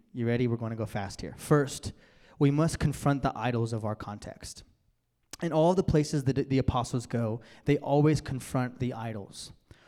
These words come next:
What are the idols of the place that we live? Often, the things that you're the most afraid to let go of.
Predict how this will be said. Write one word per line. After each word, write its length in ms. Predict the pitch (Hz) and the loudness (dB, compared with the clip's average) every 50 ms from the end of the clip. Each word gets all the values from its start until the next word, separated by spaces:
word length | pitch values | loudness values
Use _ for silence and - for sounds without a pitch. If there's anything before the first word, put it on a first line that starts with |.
| - - _ _ | -20 -20 _ _
What 340 | 131 120 117 131 143 160 180 | -4 4 6 6 8 8 8
are 100 | 190 180 | 6 6
the 200 | 156 160 160 - | 4 2 0 0
idols 380 | 123 123 135 131 131 123 120 | 0 -2 0 2 2 0 0
of 100 | 127 117 | -2 -6
the 60 | 120 | -2
place 340 | - - - 120 113 101 - | -2 -2 -2 -2 -6 -6 -8
that 140 | - 113 110 | -10 -12 -10
we 120 | 113 117 | -8 -10
live? 460 | 113 123 104 98 - - - - - - _ _ - - - - _ _ _ _ _ _ _ _ _ - _ _ _ _ _ _ _ _ | -8 -10 -12 -12 -14 -16 -18 -20 -20 -20 _ _ -20 -20 -20 -20 _ _ _ _ _ _ _ _ _ -20 _ _ _ _ _ _ _ _
Often, 680 | 147 147 170 202 190 - - 123 113 113 127 156 160 - _ _ _ _ _ _ | 2 4 4 4 4 2 -2 -4 -4 -4 -6 -8 -10 -12 _ _ _ _ _ _
the 140 | 131 131 139 | 0 0 0
things 320 | - - 151 151 156 143 | 2 2 2 2 2 2
that 100 | 123 147 | 0 0
you're 140 | 147 135 131 | 0 0 0
the 80 | 123 120 | 0 0
most 340 | 120 123 127 127 123 - | 0 2 2 2 0 -2
afraid 340 | - - - - 127 120 120 | -6 -8 -2 0 0 0 0
to 40 | 117 | -4
let 220 | 110 110 107 - | -6 -6 -8 -6
go 220 | - 113 107 113 - | -6 -6 -6 -6 -10
of. 280 | - - - - - | -12 -14 -14 -16 -18